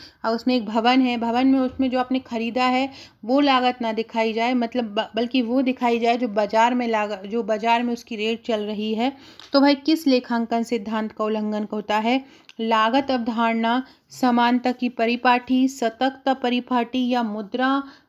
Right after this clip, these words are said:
मूल्यांकन अवधारणा। तो ये किस में कहलाएगी?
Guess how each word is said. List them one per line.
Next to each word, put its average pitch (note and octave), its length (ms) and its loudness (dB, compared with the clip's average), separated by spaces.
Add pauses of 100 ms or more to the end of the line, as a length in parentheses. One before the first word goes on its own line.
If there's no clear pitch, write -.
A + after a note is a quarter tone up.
(100)
मूल्यांकन A#3 680 2
अवधारणा। G#3+ 640 -6
तो A#3 140 -6
ये A#3 140 -4
किस B3 280 -6
में C4+ 200 2
कहलाएगी? A#3 720 0